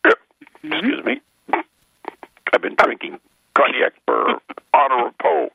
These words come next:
Speaker 1: <laughs> Anyway, uh, so, uh, that's been going on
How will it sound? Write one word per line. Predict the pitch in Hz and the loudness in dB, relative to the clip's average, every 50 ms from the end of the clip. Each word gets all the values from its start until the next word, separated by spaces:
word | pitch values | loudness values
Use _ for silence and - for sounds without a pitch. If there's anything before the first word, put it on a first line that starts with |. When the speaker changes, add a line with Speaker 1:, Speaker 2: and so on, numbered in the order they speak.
| _ - | _ -4
Speaker 1:
<laughs> | - - - - 190 - 220 190 - - 233 - - - 220 - - - 202 | -4 -2 -2 -4 -2 -2 -2 -4 -2 -2 -4 -4 -2 -2 -4 -2 -2 0 0
Anyway, | 165 185 208 208 185 160 147 147 147 156 151 - - | 2 2 2 2 2 2 4 2 2 0 -2 0 2
uh, | 135 139 135 135 135 131 - - - - _ _ _ _ _ _ _ _ _ _ - _ _ - - - _ _ _ _ _ - - - - - | 2 4 4 4 2 0 -2 -6 -12 -18 _ _ _ _ _ _ _ _ _ _ -20 _ _ -20 -20 -20 _ _ _ _ _ -6 -6 -6 -4 -4
so, | 123 127 127 127 123 120 120 127 | -2 0 0 0 -2 -2 0 2
uh, | 127 123 123 | 2 2 2
that's | 123 135 147 - | 0 -2 -2 -4
been | - 127 120 | -8 -8 -4
going | - 123 120 117 | -2 -2 -2 0
on | 110 110 110 104 | -2 -2 -4 -4